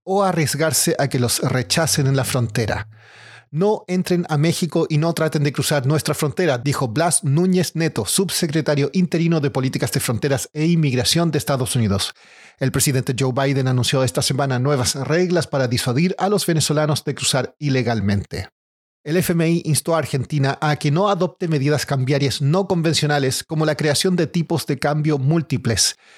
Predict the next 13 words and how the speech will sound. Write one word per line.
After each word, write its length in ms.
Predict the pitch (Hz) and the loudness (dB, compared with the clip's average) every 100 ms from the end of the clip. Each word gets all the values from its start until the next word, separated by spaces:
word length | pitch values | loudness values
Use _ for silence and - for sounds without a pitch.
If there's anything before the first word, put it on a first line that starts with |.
| - _ | -20 _
El 160 | 170 175 | -6 -2
director 420 | 190 175 220 233 | 0 0 -2 0
del 120 | 214 | 0
F 140 | 180 170 | 0 2
M 160 | 170 | 2
I 80 | 165 | 2
para 180 | - 147 | 0 0
el 80 | 139 | 2
hemisferio 480 | 135 - 160 156 | 0 0 0 0
occidental, 720 | - 135 156 143 - 135 92 - | 0 0 0 0 0 -2 -4 -4
Ilan 300 | 156 156 143 | -2 0 0
Goldfein, 580 | 139 139 - 131 139 156 - - - | 0 -2 0 0 0 -2 -10 -20 -14
también 320 | - 156 220 | -6 0 0